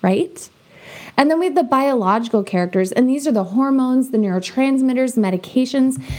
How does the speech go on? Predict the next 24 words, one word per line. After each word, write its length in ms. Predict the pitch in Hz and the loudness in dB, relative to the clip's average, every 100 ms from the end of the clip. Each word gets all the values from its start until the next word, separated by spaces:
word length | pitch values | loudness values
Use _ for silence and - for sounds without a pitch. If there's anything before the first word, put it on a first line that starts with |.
| - | -2
and 200 | 226 233 240 | 0 2 0
other 260 | 254 311 | 0 0
physical 460 | 320 254 240 233 226 | 0 0 0 0 0
variables 600 | 196 190 208 220 226 220 | 2 0 0 0 -2 0
that 280 | 214 196 202 | 0 0 -2
affect 380 | 190 185 185 196 | -2 -2 0 -2
your 140 | 175 | -2
health. 520 | 269 294 - - - _ _ - - - 254 | 0 -2 -2 -12 -20 _ _ -20 -20 -2 0
Instead 360 | 254 - 302 | 0 0 0
of 120 | 359 | 0
just 180 | 277 - | -2 -4
trying 200 | 269 277 | 0 0
to 60 | 240 | 2
be 200 | 247 247 | 0 -2
positive 680 | - 185 202 233 269 269 233 | -2 0 0 0 0 0 2
when 140 | 214 | 2
your 140 | 202 | 0
body 420 | 185 175 196 226 190 | 0 0 2 2 0
is 140 | 190 | -2
expressing 640 | 190 - - 190 - 214 220 | -4 -2 0 -2 0 0 2
that 220 | 196 202 | 0 -2
it 160 | 190 | 0
needs 280 | 190 190 190 | 0 -2 -4
support, 600 | - 196 - 185 208 - | -4 -6 0 0 0 -6